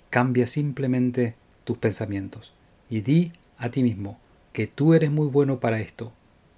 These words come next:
que solo mereces lo mejor y que tú lo lograrás de todas maneras. Dile a tu mente que pensar es creativo y tú puedes pensar o imaginar lo que se te ocurra.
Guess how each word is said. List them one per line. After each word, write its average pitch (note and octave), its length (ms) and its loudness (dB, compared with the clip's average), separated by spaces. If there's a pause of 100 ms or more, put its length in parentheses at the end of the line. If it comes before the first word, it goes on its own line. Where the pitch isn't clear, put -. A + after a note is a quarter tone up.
que - 120 -10
solo E3 420 2
mereces C#3 480 2
lo B2 100 -2
mejor D3+ 420 0 (540)
y G#2+ 120 -10
que A2 160 -10
tú E3+ 280 0 (580)
lo G#2+ 100 0
lograrás G#2 600 0 (120)
de G#2+ 180 -6 (120)
todas D3+ 280 6
maneras. B2 520 -4 (1300)
Dile C#3 280 4
a E3 80 4
tu D#3 100 0
mente G#2 420 -4
que - 120 -10
pensar A2+ 560 0
es - 200 0
creativo B2 560 -4 (640)
y G#2+ 80 -12
tú A#2 220 -6
puedes E3 260 6
pensar C3 640 0
o A#2 80 2
imaginar A2 640 0 (400)
lo A2+ 180 2
que A2 80 0
se - 140 -8
te - 80 -8
ocurra. A2+ 500 -4